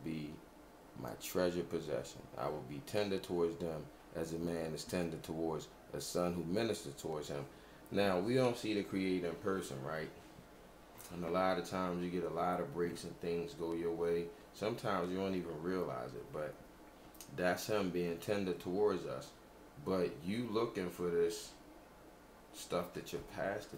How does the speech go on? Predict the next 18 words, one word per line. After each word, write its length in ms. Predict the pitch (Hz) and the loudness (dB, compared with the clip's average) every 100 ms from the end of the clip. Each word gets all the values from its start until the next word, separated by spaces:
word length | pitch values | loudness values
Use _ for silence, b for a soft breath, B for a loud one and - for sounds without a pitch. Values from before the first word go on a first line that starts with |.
| - | -6
telling 360 | - 92 85 | -2 -2 -2
you, 80 | 80 | -4
and 120 | 78 | -2
you 120 | 90 | 0
ain't 140 | 98 90 | 0 0
gonna 140 | 87 | 0
never 260 | 92 90 85 | 0 -2 -4
see 260 | - 92 90 | -4 0 0
it 120 | 85 | 2
that 240 | 80 73 | 2 4
way 160 | 87 87 | 4 2
'cause 220 | 82 76 | 0 0
that's 280 | 82 80 - | 2 2 0
not 200 | 85 80 | 0 0
the 60 | - | -2
character 440 | 92 90 82 80 | 4 4 4 -2
of 80 | 73 | 2
God. 340 | 95 92 80 | 6 6 4